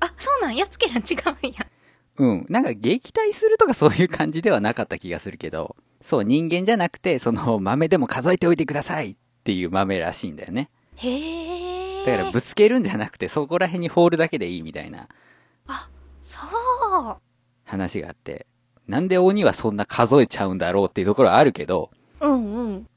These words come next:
Speaker 2: でもやっぱりその豆ってすごい深い関係があるじゃないですか。
Speaker 1: うんうんうん。
Speaker 2: 僕もスーパーに行った段階では食べたいなと思ってたんですけど、
Speaker 1: うん。
Speaker 2: あの、僕、まあ、二十代の男性ですが、
Speaker 1: はい。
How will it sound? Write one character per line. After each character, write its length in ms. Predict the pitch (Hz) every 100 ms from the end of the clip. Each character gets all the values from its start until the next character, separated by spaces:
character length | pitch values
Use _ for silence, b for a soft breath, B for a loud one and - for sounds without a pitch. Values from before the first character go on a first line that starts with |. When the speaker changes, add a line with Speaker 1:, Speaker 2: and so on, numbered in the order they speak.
| _ _ _ _ -
Speaker 2:
で 120 | 135
も 100 | 165
や 80 | 120
っ 40 | -
ぱ 100 | 170
り 60 |
そ 100 | -
の 100 | 107
豆 320 | 85 87 120
っ 20 | 175
て 200 | - 101
す 140 | 120
ご 60 | 107
い 20 |
深 260 | - 165 170
い 200 | 104 - _
関 160 | - 117
係 100 | 135
が 80 | 156
あ 60 |
る 60 | 170
じ 60 | 95
ゃ 40 |
な 60 | 76
い 40 |
で 60 | 73
す 80 |
か。 180 | - - _ -
Speaker 1:
う 40 |
ん 200 | 285 226
う 40 | 208
ん 20 |
う 60 | 240 196 208 226
ん。 100 | 190 -
Speaker 2:
僕 360 | 139 151 240 247
も 340 | 302 381 - _ _ _ -
ス 180 | 214
ー 80 | 240
パ 120 | -
ー 40 | 170
に 80 | 156
行 100 | 147
っ 20 |
た 140 | -
段 180 | 160 170
階 200 | 180 180
で 100 | 185
は 140 | 139 - _ -
食 120 | 127
べ 80 | 131
た 100 | 190
い 40 |
な 120 | 151
と 80 | 147
思 100 | 147
っ 40 |
て 100 | 156
た 100 | 123 107
ん 40 |
で 80 | 95
す 80 | -
け 80 |
ど、 280 | 151 160 - - -
Speaker 1:
う 180 | 427 302
ん。 100 | - _ _ _ -
Speaker 2:
あ 120 | 104
の、 180 | 95 101
僕、 240 | 165 208
ま 100 | 196
あ、 20 |
二 200 | 104 117
十 180 | 131 170
代 160 | 107 90
の 120 | 87
男 200 | 107 104
性 120 | 104
で 80 | 95
す 140 | 85
が、 280 | 80 82 - _
Speaker 1:
は 160 | 269
い。 100 | 220